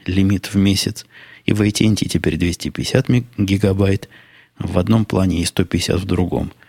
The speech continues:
Переходить мне не, оказалось, казалось бы, уже некуда, а вот, вот оно нашлось. Действительно, в этом бизнес-интернете нету никаких лимитов.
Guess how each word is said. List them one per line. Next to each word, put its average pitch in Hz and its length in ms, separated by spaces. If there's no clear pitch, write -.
Переходить 131 480
мне 107 140
не, 104 400
оказалось, 98 540
казалось 95 460
бы, 87 140
уже 92 160
некуда, 123 420
а 104 100
вот, 98 300
вот 95 320
оно 92 160
нашлось. - 640
Действительно, 92 760
в - 40
этом 101 260
бизнес-интернете 104 1000
нету 87 420
никаких 85 460
лимитов. 87 500